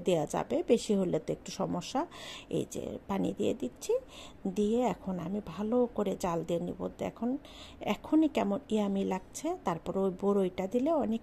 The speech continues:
টেস্টি একটা ঝোল তরকারি হয়ে যায়। এই সজনা তরকারিটা কিন্তু খুব ভালো লাগে, এটা আমার মা খুব মজা করে রান্না করতেন, আমার মায়ের কাছ থেকেই শেখা এই আর কি। এখন এই যে, আহ, বড়ইটা আমি দিয়ে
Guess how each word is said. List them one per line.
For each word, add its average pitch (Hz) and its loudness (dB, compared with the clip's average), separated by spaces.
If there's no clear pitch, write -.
টেস্টি - 0
একটা - -8
ঝোল 196 0
তরকারি 170 -4
হয়ে 202 6
যায়। 151 -2
এই - -8
সজনা 180 -2
তরকারিটা 190 -2
কিন্তু 285 0
খুব 254 8
ভালো 180 -2
লাগে, - -8
এটা 254 -2
আমার 302 4
মা 208 2
খুব 339 0
মজা 202 0
করে 175 2
রান্না 170 -4
করতেন, 254 -2
আমার 269 0
মায়ের 180 0
কাছ 180 -6
থেকেই - -6
শেখা 254 -2
এই - -8
আর 156 -6
কি। - 0
এখন 214 -2
এই 202 0
যে, 240 6
আহ, - -6
বড়ইটা 196 6
আমি 123 -4
দিয়ে 143 -4